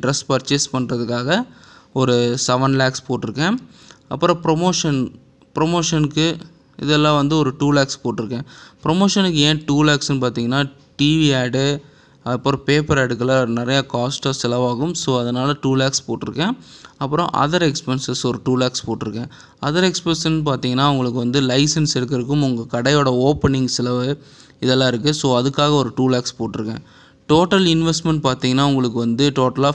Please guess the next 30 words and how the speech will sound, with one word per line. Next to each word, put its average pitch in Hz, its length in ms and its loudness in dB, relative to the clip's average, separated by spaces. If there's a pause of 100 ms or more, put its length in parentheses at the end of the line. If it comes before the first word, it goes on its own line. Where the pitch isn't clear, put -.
ஃபிஃப்டீன் 147 360 0
லேக்ஸ் 131 400 0
வருது. 131 380 0 (1300)
நெக்ஸ்ட் 151 200 0
நம்ம 180 200 2
வந்து 151 220 2
மந்த்லி 147 420 0
இன்கம் 139 300 2
பத்தி 123 200 0
பார்க்க 117 420 0
போறோம். 147 200 -2
இந்த 131 300 0
டெக்ஸ்டைல் 139 480 -2
பிசினஸ்ல 127 400 -2
பார்த்தீங்கன்னா, 120 340 -2
உங்களுக்கு 127 360 -2
ம்-, 131 240 -2 (500)
எம் 131 260 -2
ஆர் 151 160 0
பி 143 100 -4
ரேட்லேருந்து 123 640 -4 (460)
ட்வென்டி 156 380 0
ஃபைவ் 139 300 0 (100)
பர்சன்ட் 151 100 -4
உங்களுக்கு 120 400 -4
ப்ராஃபிட் 117 280 -2
கிடைக்கும். 104 400 -6
For 131 200 0
example, 151 540 0
ஒரு 131 340 0